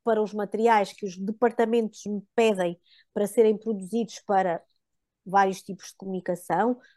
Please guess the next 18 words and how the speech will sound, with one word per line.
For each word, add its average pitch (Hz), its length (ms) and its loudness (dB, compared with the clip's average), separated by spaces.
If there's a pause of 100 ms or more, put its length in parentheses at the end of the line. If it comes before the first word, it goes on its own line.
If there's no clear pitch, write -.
(140)
cursos, 262 680 2 (200)
formações, 233 1000 -2 (260)
lo-, 190 360 2
a, 214 80 2 (200)
a 214 220 2
própria 202 360 2
loja 214 460 2
do 185 80 -10
santuário, 202 720 -2
quando 196 220 -4
pretendo 190 380 -6
comunicar 185 480 -4
alguma 185 320 -4
coisa, 226 420 0 (220)
eu 208 60 -6
faço 220 300 0
essa 196 220 -6
ponte 339 500 0